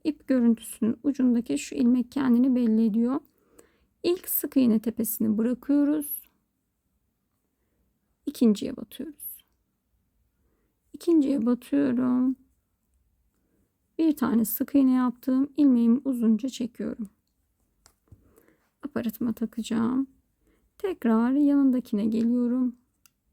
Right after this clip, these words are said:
Şöyle kameraya yansısın istiyorum. Yanındakinden yine bir tane sık iğne. Buradan sonra sırasıyla bütün ilmeklerimizin içinden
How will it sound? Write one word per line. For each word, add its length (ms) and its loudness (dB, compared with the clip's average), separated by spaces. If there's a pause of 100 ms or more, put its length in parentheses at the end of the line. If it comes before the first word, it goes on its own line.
(1600)
Şöyle 440 -8 (100)
kameraya 520 -6
yansısın 600 -8
istiyorum. 580 -4 (840)
Yanındakinden 720 2
yine 320 2
bir 140 2
tane 400 0
sık 300 -6
iğne. 480 0
Buradan 300 -2
sonra 380 0
sırasıyla 720 -2
bütün 320 -6
ilmeklerimizin 720 2
içinden 640 0